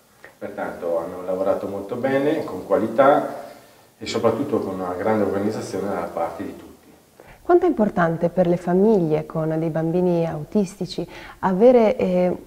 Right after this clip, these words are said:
Speaker 2: Casa Sebastiano come riferimento, sapere che ci sarà un polo così importante qui in Trentino?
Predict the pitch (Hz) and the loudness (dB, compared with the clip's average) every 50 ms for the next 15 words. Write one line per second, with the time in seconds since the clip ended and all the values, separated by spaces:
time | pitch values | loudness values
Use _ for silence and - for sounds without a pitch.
0 | - - - - 240 226 208 208 - - 202 175 185 180 - - 240 220 196 185 | -18 -8 0 2 4 4 4 2 0 0 0 0 0 -2 -2 0 2 4 4 4
1 | - - 180 180 180 180 180 175 - - 185 190 202 208 190 170 160 - 170 - | 2 2 4 4 4 4 4 2 0 0 4 6 6 6 6 4 2 -2 -4 -6
2 | - 170 - 208 226 226 214 185 - 190 170 - 202 202 196 185 185 180 175 180 | -6 -2 0 2 2 2 2 0 -4 -4 -4 -2 0 2 2 2 2 2 0 4
3 | - 214 226 233 226 196 175 - 180 160 175 175 175 170 - - 170 170 - 165 | 6 6 6 6 6 4 2 0 -4 -4 -2 -2 -2 -2 -2 -4 -8 -8 -6 -8
4 | 160 156 151 156 165 - 170 160 156 - 175 165 - - 175 170 165 165 175 - | -8 -8 -8 -10 -8 -8 -8 -10 -8 -8 -10 -10 -8 -8 -10 -8 -8 -12 -14 -18